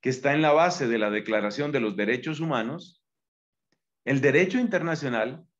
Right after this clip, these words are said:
finalmente a lo que atiende es a la condición de seres humanos que tenemos todos. Ahí no hay una argumentación bíblica, ni eclesiástica, ni propiamente religiosa.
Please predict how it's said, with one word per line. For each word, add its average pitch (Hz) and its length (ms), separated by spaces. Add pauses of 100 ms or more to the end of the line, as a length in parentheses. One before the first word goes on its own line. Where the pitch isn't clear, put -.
(300)
finalmente 190 600
a 165 60
lo 135 140
que 135 100
atiende 151 580
es - 380
a 143 100
la 135 220
condición 139 640
de 160 120
seres 196 400
humanos 160 460
que 135 100
tenemos 120 480
todos. - 480 (1040)
Ahí 151 280
no 240 180
hay 156 180
una 165 240
argumentación 127 1000 (120)
bíblica, 123 800
ni 135 160
eclesiástica, 120 920
ni 139 120
propiamente 117 580
religiosa. 113 840